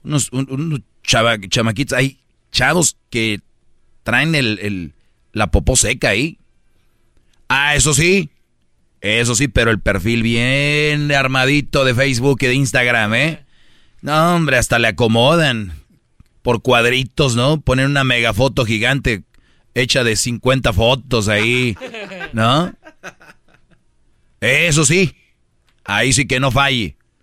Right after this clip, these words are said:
Vamos a ver los likes, los comments. Ay, tú también. Ay, gracias, amigo. Ah, son amigos, ¿ya? Gracias, amigo. Ni lo conocen y ya es amigo.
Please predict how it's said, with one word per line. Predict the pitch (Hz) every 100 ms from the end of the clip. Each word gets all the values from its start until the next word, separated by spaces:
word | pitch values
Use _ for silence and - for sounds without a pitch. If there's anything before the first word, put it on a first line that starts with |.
| _ _ _ -
Vamos | 110 117
a | 113
ver | 117 131 151 147
los | 107
likes, | 104 113 143 165 -
los | 120 98
comments. | - 123 147 175 175 160 131
Ay, | 113 139
tú | 131 143
también. | - 151 139 131 113
Ay, | 123 143
gracias, | 135 139 151 139 127
amigo. | 123 120 127 113 113 85 - _ _ _ _ _ - -
Ah, | 101 127
son | 117 127
amigos, | 127 127 143 110 87
¿ya? | 87 98 _ _ _ _ _ _ _ -
Gracias, | 117 135 139 131 131
amigo. | 120 123 117 113 110 92 -
Ni | 123
lo | 127 127 98
conocen | 139 143 202 180 170
y | 135
ya | 139
es | 143 -
amigo. | 127 123 127 113 85